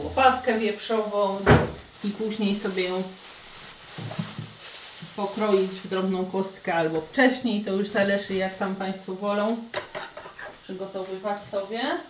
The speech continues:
Jeśli chodzi o kaszę, to, e, też można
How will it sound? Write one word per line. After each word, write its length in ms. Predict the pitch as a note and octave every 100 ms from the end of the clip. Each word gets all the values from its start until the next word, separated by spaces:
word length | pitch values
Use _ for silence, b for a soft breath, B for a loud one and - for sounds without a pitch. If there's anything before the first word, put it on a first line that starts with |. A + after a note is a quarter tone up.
| - - - - - - - - - - E3+ -
Jeśli 340 | A3+ A3+ A#3 A#3
chodzi 320 | A3+ A#3 -
o 60 |
kaszę, 560 | G#3 - A3+ - A3 G3+ -
to, 480 | F#3 F#3 F3 E3+ - F#3
e, 520 | F3 F3+ F3 F3+ F3 -
też 400 | G#3+ G#3+ - - G3
można 460 | G3+ F3+ E3+ D3